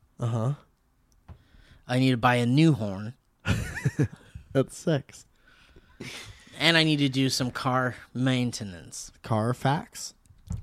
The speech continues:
Speaker 1: Is there something wrong with your car?
Speaker 2: Um, the g-, uh, yeah.
Speaker 1: Okay.
Speaker 2: It's not bad.
Speaker 1: Okay.
Speaker 2: The, uh, the little, the little kind of, like, hydraulic or air pressured hinges
Speaker 1: Yeah.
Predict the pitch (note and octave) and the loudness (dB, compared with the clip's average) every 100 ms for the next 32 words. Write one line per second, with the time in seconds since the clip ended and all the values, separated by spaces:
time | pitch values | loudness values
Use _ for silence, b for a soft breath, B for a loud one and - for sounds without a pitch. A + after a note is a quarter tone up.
0 | B B B C3+ C3+ B2+ B2 B2 A#2 A#2+ | B B B 2 2 2 0 0 0 0
1 | B2 G#2+ B2+ D#3 D#3 _ - F#3+ G#3 G#3+ | -2 -2 -4 -4 -8 _ 2 4 6 4
2 | G#3 - _ - G3 E3+ - - F3+ F3 | 0 -6 _ -2 -2 -2 -8 -2 0 2
3 | F3 E3+ D#3+ - _ _ _ - C3+ - | 2 2 2 -4 _ _ _ -6 -4 -4
4 | C3 F3+ A3 F#3 D#3 D3+ C3+ C3 - b | -4 2 6 6 6 4 2 -2 -10 b
5 | b b b b b - _ _ _ _ | b b b b b -20 _ _ _ _
6 | _ - - _ - - C3+ C#3 C#3 D#3+ | _ -20 -20 _ -8 2 2 4 0 -2
7 | - _ - B B B B C#3 E3 D3+ | -10 _ -20 B B B B -2 0 0
8 | C#3+ D3 C#3+ C#3 C#3+ D#3+ D3+ D3 A#2 C3 | 2 2 2 0 0 0 0 -2 -6 -4
9 | C#3 D3 C#3+ C3 D3+ C#3+ B2 B2 B2 - | 0 0 -2 -2 0 0 -2 -4 -6 -8
10 | b b b C#3+ D3 C#3 C#3+ C#3+ D3 C#3 | b b b -8 -6 -4 -4 -2 -4 -6
11 | - _ _ E3 F3 F3+ F3 F3 F#3+ F3 | -14 _ _ -10 -4 0 0 0 -2 -4
12 | - E3 D3+ C#3 b b b F3+ F#3 F3+ | -2 -4 -4 -10 b b b -8 -6 -6
13 | G#3 A3 A3 - - A#2 G#2+ | -6 -6 -10 -8 0 0 0